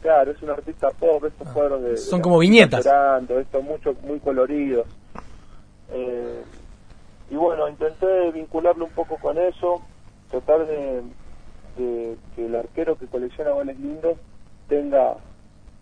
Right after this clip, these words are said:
Speaker 1: tenga una historia también del por qué está vinculado al arte y a la belleza. Y,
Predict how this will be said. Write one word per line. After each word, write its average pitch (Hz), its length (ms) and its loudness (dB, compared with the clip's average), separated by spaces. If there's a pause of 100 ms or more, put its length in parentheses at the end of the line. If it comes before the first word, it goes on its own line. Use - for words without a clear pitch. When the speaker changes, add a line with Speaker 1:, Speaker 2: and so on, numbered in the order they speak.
(140)
Speaker 1:
tenga 147 220 -2
una 139 140 -4
historia 156 500 2
también 143 420 -4
del 127 160 -8
por 120 260 -6
qué 165 320 -4
está - 200 -6
vinculado 127 540 -2
al 120 120 0
arte 143 360 2
y 123 100 -6
a 117 60 0
la 113 100 -2
belleza. 160 560 -6 (960)
Y, 127 600 -10